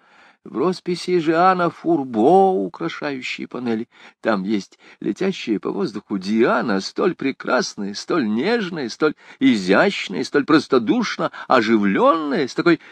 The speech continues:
прелестной причёской, увенчанной полумесяцем, с такой белоснежной кожей, что введёт в соблазн каждого, кто слишком пристально на неё посмотрит. Там есть ещё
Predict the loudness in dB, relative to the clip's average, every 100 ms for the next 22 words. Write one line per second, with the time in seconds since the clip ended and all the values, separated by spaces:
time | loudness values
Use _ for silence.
0 | -4 4 4 4 2 2 0 -6 -6 -6
1 | -6 -10 -10 -2 0 0 -2 -4 -6 -6
2 | _ _ 4 6 8 6 4 -2 -4 -2
3 | 2 2 4 4 4 0 -6 -8 -10 -10
4 | -14 -6 0 4 6 6 4 0 -8 -6
5 | -4 -6 -4 0 2 2 0 -2 -2 -2
6 | -4 -2 -2 2 2 0 -4 -4 0 2
7 | 0 -2 -8 -2 0 0 -2 -2 0 -4
8 | -4 -4 -4 -2 -2 0 0 -2 -4 -4
9 | -2 -2 0 -2 -2 -6 -8 -10 -8 -12
10 | -14 -20 -20 -14 -6 -4 -2 -4 -6 -10
11 | -6 -6